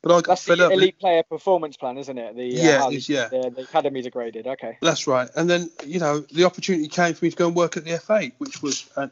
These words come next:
Speaker 1: absolute dream job come true. So I
Speaker 2: Yeah.
Speaker 1: was there as the, um,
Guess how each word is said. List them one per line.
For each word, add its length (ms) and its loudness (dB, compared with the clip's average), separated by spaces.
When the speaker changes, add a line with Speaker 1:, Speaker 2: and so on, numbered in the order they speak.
Speaker 1:
absolute 640 0
dream 560 4
job 480 2
come 240 0
true. 400 0
So 400 2
I 80 2
Speaker 2:
Yeah. 60 8
Speaker 1:
was 100 2
there 260 4
as 120 -2
the, 200 4
um, 400 -2